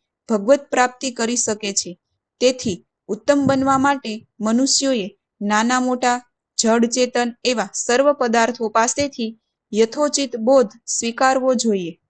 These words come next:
ત્રણ, નોત્સર્પેત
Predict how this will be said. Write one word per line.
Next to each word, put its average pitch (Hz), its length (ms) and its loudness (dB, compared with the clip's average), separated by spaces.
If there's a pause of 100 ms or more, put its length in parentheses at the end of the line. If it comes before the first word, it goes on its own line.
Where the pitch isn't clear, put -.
(1500)
ત્રણ, 240 360 2 (340)
નોત્સર્પેત 226 760 0